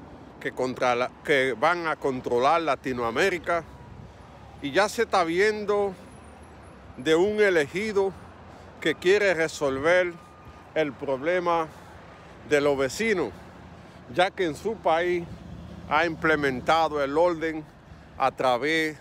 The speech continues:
del terror. Pero en el día de hoy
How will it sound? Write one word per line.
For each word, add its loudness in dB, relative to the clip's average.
del 0
terror. -4
Pero 4
en 2
el 2
día 4
de -2
hoy -2